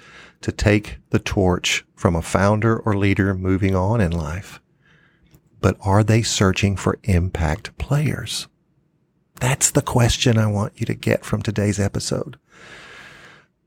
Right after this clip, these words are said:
Now, Liz Wiseman wrote a book called Impact Players, and she said impact players make a significant contribution individually, but also have an enormously positive effort on the entire team.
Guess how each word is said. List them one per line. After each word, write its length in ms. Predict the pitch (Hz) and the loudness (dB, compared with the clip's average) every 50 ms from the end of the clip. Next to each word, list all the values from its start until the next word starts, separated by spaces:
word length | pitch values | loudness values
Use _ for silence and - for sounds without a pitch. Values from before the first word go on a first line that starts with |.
| _ - | _ 0
Now, 100 | 117 117 | 2 2
Liz 300 | 110 117 139 180 190 - | 4 6 6 6 4 4
Wiseman 460 | 160 160 147 143 135 117 117 110 107 113 | 4 4 4 4 4 2 2 2 4 4
wrote 140 | 113 113 | 4 4
a 60 | 113 98 | 4 4
book 260 | 110 127 143 - - | 4 4 2 2 0
called 240 | - 117 104 101 107 | 0 2 2 4 2
Impact 380 | 104 95 87 95 98 - - | 2 0 0 -2 -2 -2 -2
Players, 500 | - - 101 90 87 90 - - - - - _ _ _ _ _ _ _ - - | -4 -2 -2 -2 -2 -4 -6 -8 -10 -12 -14 _ _ _ _ _ _ _ -8 -4
and 120 | - 95 - | -4 -2 0
she 160 | - 160 160 | 2 2 2
said 220 | - - 156 123 - | 4 4 2 2 2
impact 480 | 147 147 165 175 - 151 156 151 - | 2 0 0 2 0 -2 -2 -2 -2
players 560 | - 156 151 143 147 147 143 131 - - - - _ _ _ _ - | 0 0 2 2 4 2 2 0 -2 -6 -8 -12 _ _ _ _ 0
make 320 | 107 110 117 - - - | 2 2 2 0 -2 -4
a 60 | 104 | -2
significant 1040 | - - - - 127 113 98 101 101 98 104 120 127 127 - 135 - - 151 147 165 | -2 -2 2 2 2 2 2 0 -2 2 2 2 4 4 2 0 0 0 -2 -2 -2
contribution 960 | - - - 113 110 113 - - 113 98 104 107 107 101 - 117 104 98 110 - _ | -4 -2 0 0 0 0 0 -2 0 2 2 2 2 2 0 0 -2 -2 -4 -6 _
individually, 880 | - 117 104 98 98 95 107 120 127 135 160 165 170 175 190 180 - _ _ _ _ _ _ _ _ - | -2 0 0 0 2 2 2 2 4 2 2 2 4 2 2 0 -4 _ _ _ _ _ _ _ _ -2
but 140 | 110 110 - - | -2 -2 0 -2
also 460 | - 104 117 117 - - - 131 117 | -2 0 0 0 0 0 0 0 0
have 280 | 98 95 110 110 107 117 | 0 -2 -2 0 0 0
an 100 | 120 127 | 0 0
enormously 1200 | 123 135 160 170 175 180 208 233 240 254 247 240 220 170 - - - 190 190 185 185 185 - - _ _ _ _ _ _ | 0 0 0 0 0 0 0 0 2 2 2 2 2 4 2 2 2 4 4 4 4 2 0 -4 _ _ _ _ _ _
positive 720 | - - - - 135 143 143 151 135 147 143 143 139 127 - - - | -2 -2 0 -2 -2 0 0 2 2 2 0 0 0 -2 -4 -4 -2
effort 360 | 127 123 123 - 131 131 - - | -2 -2 0 0 -2 -2 -2 -2
on 180 | 117 117 113 113 | -4 -4 -2 -2
the 140 | 107 107 101 | 0 0 0
entire 420 | 98 92 - - 104 98 95 101 | 0 0 -2 -2 -2 -2 -2 -4
team. 380 | - - 101 92 90 - - | -4 -4 -4 -2 -2 -4 -8